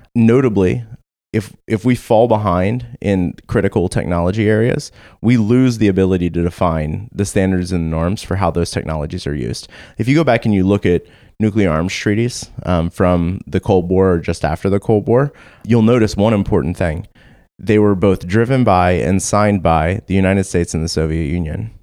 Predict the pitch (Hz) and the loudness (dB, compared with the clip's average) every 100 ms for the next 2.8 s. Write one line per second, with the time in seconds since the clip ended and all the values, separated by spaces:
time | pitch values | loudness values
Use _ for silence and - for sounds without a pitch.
0 | _ - 98 80 - 104 110 110 101 65 | _ -2 0 0 0 2 2 2 0 -2
1 | 87 - 104 - - - 98 127 160 120 | -2 -4 -6 -12 -20 -8 -2 2 2 0
2 | 98 101 85 - - 104 - | 0 0 0 -4 -2 -2 -4